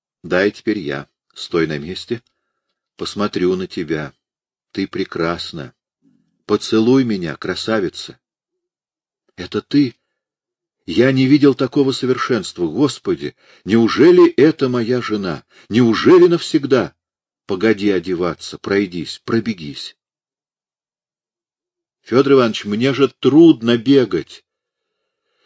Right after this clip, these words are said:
Ох, впереди еще роды. Я представляю себе Бога, слушающего все это. Он улыбается своей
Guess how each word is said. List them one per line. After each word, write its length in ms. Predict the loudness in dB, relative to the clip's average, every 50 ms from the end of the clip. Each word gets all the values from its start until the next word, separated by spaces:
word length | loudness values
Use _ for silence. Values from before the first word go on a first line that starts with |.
| _ _ _ _ _
Ох, 320 | -2 0 0 0 0 -6 -10
впереди 420 | -4 -2 0 0 0 -2 -2 -2
еще 420 | -4 -4 -4 -8 -6 -4 -4 -4 -2
роды. 640 | -2 -2 -2 -2 -4 -4 -8 -10 -12 -12 -12 -16 _ _ _ _ _ _ _ _ _ _ _ _ _ _ _ _ _ _ _ _ _ _ _ _ _ _ _ _ _ _ _ _ _ _ _ _ _ _ _ _ _ _ _ _ _ _
Я 360 | -6 -2 0 0 0 0 -2
представляю 680 | -2 -6 -6 -6 -4 -2 -2 0 2 2 2 2 0
себе 320 | -2 -4 -6 -2 0 0
Бога, 520 | 0 2 2 2 2 2 2 0 -2 -2 -4 _ _ _ _ _ _ _ _ _ _
слушающего 1080 | -18 -14 -10 -4 -2 0 0 0 -2 -2 0 0 0 -2 -4 -6 -8 -6 -4 -4 -4 -6
все 220 | -6 -6 -4 -4
это. 280 | -4 -4 -6 -10 -16 -20 _ _ _ _ _ _ _ _ _ _ _ _ _ _ _ _ _ _ _ _
Он 260 | 2 2 2 2 0 -4 _
улыбается 720 | -2 2 2 2 2 2 2 2 2 2 0 -2 -4 -6 -8
своей 640 | -8 -6 -4 -2 -2 0 2 2 2 2 2 -2